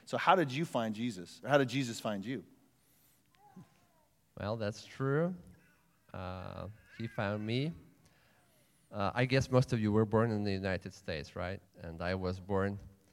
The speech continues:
Speaker 2: uh, back in U S S R, uh, Soviet Union, communist, non-Christian background, uh, working class parents, nothing special. But, uh,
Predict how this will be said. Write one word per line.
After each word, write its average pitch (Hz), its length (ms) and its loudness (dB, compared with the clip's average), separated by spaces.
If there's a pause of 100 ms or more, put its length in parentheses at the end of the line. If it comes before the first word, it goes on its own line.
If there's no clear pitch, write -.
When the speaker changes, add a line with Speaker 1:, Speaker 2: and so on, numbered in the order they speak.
(440)
Speaker 2:
uh, 85 180 -4
back 107 300 2
in 101 100 0
U 107 160 4
S 98 160 0
S 107 140 -4
R, 92 340 4 (1000)
uh, 95 260 2
Soviet 117 440 2
Union, 107 400 0 (240)
communist, 104 560 -2
non-Christian 107 1160 -2 (800)
background, 95 640 0 (320)
uh, 78 240 -8 (1300)
working 117 380 2
class 95 600 -2
parents, 85 560 -4 (200)
nothing 92 340 -8
special. 92 600 -8 (800)
But, 95 360 2
uh, 92 360 0